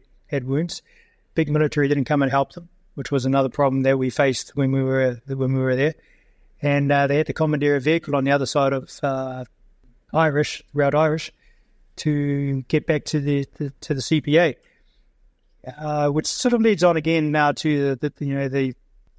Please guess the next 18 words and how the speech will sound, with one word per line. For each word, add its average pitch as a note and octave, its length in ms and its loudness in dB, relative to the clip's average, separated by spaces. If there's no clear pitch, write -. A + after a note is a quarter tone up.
the D#3 60 0
equipment. D3 460 -2
Uh, C#3+ 200 -6
you E3+ 80 -2
know, D3 160 -2
we D#3 120 0
didn't D#3+ 140 0
have D#3 120 2
long, E3 180 0
long D#3+ 160 2
range E3 240 2
comms. F3 320 -2
These D3 160 0
guys D#3 240 2
were D3 80 0
no D3+ 320 2
more D#3 340 2
than C#3+ 300 -4